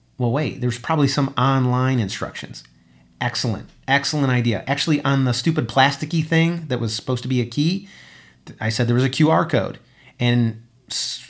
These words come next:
something on there also said, "Scan this for highlights on operating your Tesla." I did.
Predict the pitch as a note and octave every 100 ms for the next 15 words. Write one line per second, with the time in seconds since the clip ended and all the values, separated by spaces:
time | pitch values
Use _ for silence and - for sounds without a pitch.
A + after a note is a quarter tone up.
0 | - A#2 D#3+ C#3 D3 C3+ C#3 C3 B2 C#3+
1 | C#3+ B2+ B2 A2+ A2+ - _ _ - -
2 | - A2 A2+ B2 C3+ - - - - _
3 | - D3 D3 F#3 B2 F2+ - - - _
4 | - A2 A2 G#2 G#2+ _ - F#2+ A2 A#2
5 | B2 C3+ C#3 C#3 F3 - D#2+ - _ _
6 | _ _ _ _ _ _ _ G2+ A2+ D#3
7 | C#3